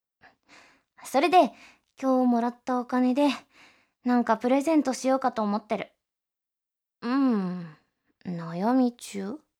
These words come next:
何がいいと思う？シコシコ。エッチな下着？はあ、本当に好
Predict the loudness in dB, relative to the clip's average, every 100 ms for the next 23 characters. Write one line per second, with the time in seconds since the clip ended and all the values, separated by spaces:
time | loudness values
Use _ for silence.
0 | _ _ _ _ _ _ _ _ _ -10
1 | -4 0 2 4 2 0 -4 -6 -8 -10
2 | -8 -4 -4 -4 -10 _ _ _ _ _
3 | _ _ _ _ _ _ -20 -20 _ _
4 | _ _ _ _ _ _ -16 -16 _ _
5 | _ _ _ _ _ _ -20 -20 _ -20
6 | -20 -20 -20 -20 _ -16 -16 -18 -20 _
7 | -20 -20 _ _ _ _ _ _ _ _
8 | -8 -6 -6 -4 0 2 0 -2 -4 -2
9 | -2 -2 -2 -4 -8 -20 _ _ _ _
10 | _ _ -8 -2 -2 -4 -8 -18 -20 -20
11 | -20 -20 -20 -20 _ _ _ _ -4 0
12 | 0 0 2 2